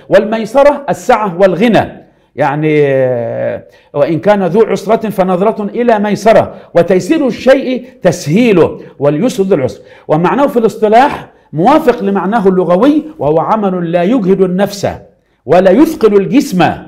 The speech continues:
أو بعبارة أخرى عمل فيه يسر وسهولة وانقياد، ولذلك قال تعالى:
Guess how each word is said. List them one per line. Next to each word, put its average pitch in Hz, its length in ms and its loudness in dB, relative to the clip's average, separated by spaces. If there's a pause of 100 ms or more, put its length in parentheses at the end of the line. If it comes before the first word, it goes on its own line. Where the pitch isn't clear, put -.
(340)
أو 196 80 4
بعبارة 214 460 2
أخرى 175 260 -2 (240)
عمل 185 540 -2
فيه 175 460 -2
يسر 175 300 -6
وسهولة 160 920 -4
وانقياد، 160 720 -2 (320)
ولذلك 156 600 0
قال 165 340 -2
تعالى: 160 420 0